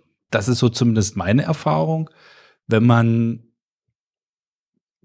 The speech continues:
dann die Jugend ernst nimmt und halt auch sagt, „Okay, ich hab dir jetzt zugehört, wie wollen wir das machen? Wie ist jetzt der Plan? Was ist die Idee? Was braucht ihr dafür?“ Äh, dann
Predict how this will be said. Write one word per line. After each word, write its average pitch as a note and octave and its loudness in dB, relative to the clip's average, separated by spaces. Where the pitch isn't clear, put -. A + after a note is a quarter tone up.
dann B2+ 2
die A#2+ 2
Jugend A#2+ 0
ernst G#2+ -2
nimmt E3+ 2
und C3 -2
halt B2 4
auch A#2 -4
sagt, A#2 -4
„Okay, - 0
ich - -4
hab C3 0
dir C3 0
jetzt - -2
zugehört, G3 0
wie B2+ 2
wollen A2+ 4
wir A2 4
das F#2+ 0
machen? C#3 0
Wie D3 2
ist A#2 -2
jetzt - 0
der G2+ -6
Plan? A2 0
Was D3 -2
ist - -8
die A#2+ -8
Idee? A#2+ 0
Was A#2 0
braucht G#2+ 0
ihr F3 2
dafür?“ G3 0
Äh, B2+ 6
dann A#2+ 2